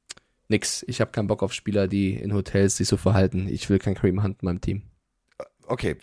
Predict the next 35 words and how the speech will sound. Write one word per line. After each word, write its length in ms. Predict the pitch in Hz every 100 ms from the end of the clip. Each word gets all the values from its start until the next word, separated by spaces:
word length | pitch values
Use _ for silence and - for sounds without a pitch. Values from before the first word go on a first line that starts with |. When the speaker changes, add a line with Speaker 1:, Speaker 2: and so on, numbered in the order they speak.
| -
Speaker 2:
du 100 | 101
hast 140 | 107
vorhin 220 | 123 123
gerade 180 | 120 113
gesagt, 320 | 101 113 117
lassen 240 | 101 101 110
wir 80 |
bei 160 | 98 98
Deshaun 400 | 85 - 92 92
Watson 260 | 95 - 98
mal 120 | 90
die 80 | 85
ganzen 260 | 90 -
negativen 460 | 90 95 92 92 90
Geschichten 240 | 80 101
Speaker 1:
Ja, 60 | 117
gut. 100 | 107
Speaker 2:
raus. 80 | -
Speaker 1:
Also, 160 | 139
alles 180 | 151 151
gut. 120 | 151
Speaker 2:
Nur 80 | 180
Speaker 1:
Dann, 180 | - 127
Speaker 2:
sportlich. 420 | 113 151 147 123
Speaker 1:
wenn 100 | 143
du 80 | 147
das 220 | 156 -
meinst, 380 | 165 175 185 -
nur 160 | 160
sportlich, 600 | 170 - 147 165 165 165
Speaker 2:
Nur 120 | - 127
sportlich. 260 | 131 131
Speaker 1:
äh, 20 |
Kareem 320 | - 139 139 127
Hunt 500 | 127 147 - -